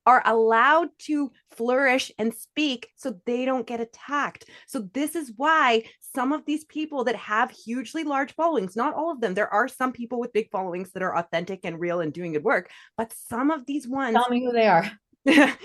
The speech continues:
Speaker 1: And, uh, we're not gonna name names. It doesn't matter. This is everybody's
Speaker 2: How do
Speaker 1: journey
Speaker 2: you
Speaker 1: to figure
Speaker 2: mean?
Speaker 1: out for themselves. But this is,
Speaker 2: Right, right.
Speaker 1: I had this conversation with a friend of mine, and she and I have both dealt with a lot of attacks. She's a very pure light being. And we just were, like, full body goosebumps because it's like, some of these people,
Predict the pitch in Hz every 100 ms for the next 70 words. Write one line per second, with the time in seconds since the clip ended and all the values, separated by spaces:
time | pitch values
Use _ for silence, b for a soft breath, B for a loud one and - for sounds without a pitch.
0 | B 311 370 349 381 381 349 330 302 277
1 | 226 196 285 285 285 226 202 269 294 294
2 | 294 302 285 294 294 277 285 349 277 277
3 | 277 254 247 220 175 B B 254 254 285
4 | 302 320 220 180 151 254 269 285 - 294
5 | 269 269 254 247 247 226 220 220 220 170
6 | 156 175 220 220 202 208 175 208 208 185
7 | 170 175 165 160 170 170 180 143 - 190
8 | 175 190 190 185 208 175 170 170 175 151
9 | B B 185 214 240 220 - 220 180 -
10 | 269 262 240 226 214 170 226 - 160 147
11 | - 220 220 208 202 214 208 B B -
12 | 269 269 294 294 - 294 349 240 190